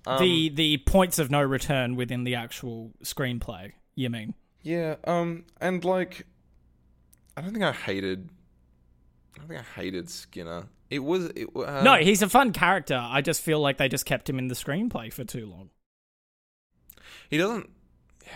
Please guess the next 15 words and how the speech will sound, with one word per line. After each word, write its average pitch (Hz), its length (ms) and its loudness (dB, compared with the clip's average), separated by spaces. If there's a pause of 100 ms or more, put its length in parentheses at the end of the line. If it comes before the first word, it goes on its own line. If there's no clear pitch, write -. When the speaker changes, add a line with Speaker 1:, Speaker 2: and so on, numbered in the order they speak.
Speaker 1:
it's - 100 -18
bizarre. 73 400 -14 (320)
It's - 100 -20
very 92 200 -14
weird. 64 260 -16 (1120)
Speaker 2:
Because 175 300 4
Speaker 1:
Um, 165 80 0
Speaker 2:
I 170 60 6
feel 185 200 4
like 202 160 2
his 180 140 2
whole 170 180 6
purpose 151 460 2
is 139 220 -2
to 131 460 -2